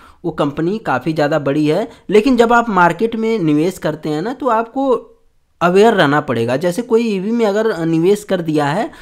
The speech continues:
तो उसको यह भी पता होना चाहिए कि यू-, ईवी के ऊपर एक बहुत बड़ा खट-, खतरा मंडरा रहा है। अगर वह टेक्नोलॉजी सस्टेन कर गई, तो यू-, ईवी पूरी तरीके से डिस्ट्रॉय होने वाला है। ये बात आप याद रखना।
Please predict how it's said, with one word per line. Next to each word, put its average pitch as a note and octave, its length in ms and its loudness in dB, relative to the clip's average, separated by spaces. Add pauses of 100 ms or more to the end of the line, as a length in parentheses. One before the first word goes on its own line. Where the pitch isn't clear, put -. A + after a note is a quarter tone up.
(160)
तो A#3 80 2
उसको C4 200 0
यह A3+ 200 6
भी A#3+ 140 -2
पता B3 240 0
होना G#3 300 0
चाहिए G#3 360 -2
कि A#3+ 280 -2
यू-, G3 180 -4
ईवी F3 320 -4
के A#3+ 140 -4
ऊपर G3 300 0
एक F3 200 0
बहुत F3+ 260 -2
बड़ा F#3+ 200 2
खट-, D#3 440 -8
खतरा D#3 340 -4
मंडरा D#3 380 0
रहा D3 280 2
है। A#3 160 -4 (240)
अगर G#3+ 200 4
वह A#3+ 340 6 (540)
टेक्नोलॉजी G3+ 680 4
सस्टेन A3 500 0
कर G3 180 2
गई, F#3 240 2
तो B3 160 -4
यू-, F3 360 -2
ईवी F#3 300 -4
पूरी G3 320 -4
तरीके E3+ 500 -4
से F#3 300 -2 (240)
डिस्ट्रॉय D#3+ 540 2
होने C#3 300 0
वाला C#3 320 0
है। E3+ 280 -4 (180)
ये D#3 100 0
बात E3+ 420 -2
आप C#3+ 320 -4
याद B2+ 360 -4
रखना। B2+ 520 -6